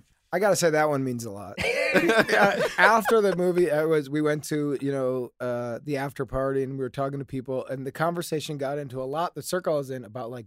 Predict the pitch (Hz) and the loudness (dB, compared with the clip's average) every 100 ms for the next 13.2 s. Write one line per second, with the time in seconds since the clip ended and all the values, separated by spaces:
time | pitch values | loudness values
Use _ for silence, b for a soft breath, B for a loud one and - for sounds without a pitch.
0 | 107 135 127 _ 135 127 131 - 139 139 | -10 -10 -10 _ -10 -8 -6 -6 -8 -6
1 | 220 160 101 147 139 139 151 151 202 190 | -6 -6 -6 -6 -6 -6 -6 -4 -4 -6
2 | 107 - _ _ _ _ _ _ _ 156 | -8 -14 _ _ _ _ _ _ _ -6
3 | 151 143 143 147 165 196 175 147 160 160 | -4 -4 -2 0 2 2 2 0 -2 0
4 | 185 185 165 156 - 160 156 160 143 143 | 0 2 0 -2 -2 -2 -2 -4 -6 -6
5 | 135 151 143 151 143 135 131 151 170 135 | -4 -4 -4 -6 -6 -8 -6 -2 -2 -2
6 | 120 123 123 131 123 - 175 190 - 202 | -6 -8 -8 -8 -12 -4 0 0 2 2
7 | 214 240 - 202 190 156 165 - - 208 | 2 -2 0 0 0 -2 -2 0 0 -2
8 | 170 165 151 185 196 147 143 160 226 220 | -2 -2 0 0 0 0 -4 -4 -4 -2
9 | 214 - 165 160 139 135 151 156 120 - | -4 0 0 0 -2 -4 -2 -2 -6 -10
10 | _ - 160 151 185 208 180 190 196 - | _ -4 -2 4 4 4 2 2 2 0
11 | 165 160 170 180 - 95 165 - - 254 | -2 0 2 0 0 -10 -2 2 2 4
12 | 160 160 160 170 170 147 127 - 160 190 | 4 6 4 4 2 -2 -6 2 2 4
13 | 233 | 2